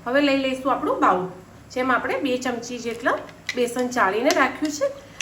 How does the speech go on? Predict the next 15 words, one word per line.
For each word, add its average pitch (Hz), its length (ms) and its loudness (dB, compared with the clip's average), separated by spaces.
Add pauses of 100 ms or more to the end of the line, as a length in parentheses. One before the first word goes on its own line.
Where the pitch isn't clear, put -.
આમાં 277 200 4
ધીમે 277 260 2
ધીમે 320 240 2
આપણું 311 240 0
પાણી 294 240 4
એડ 285 280 2
કરતા 370 300 2
જઈશું 381 420 0 (480)
અને 285 200 2
એક - 240 -2 (460)
બેસનનું 294 920 0
ગોળ 240 200 4
બ-, - 200 -4 (880)
થીક 370 260 2
બેટર 262 320 4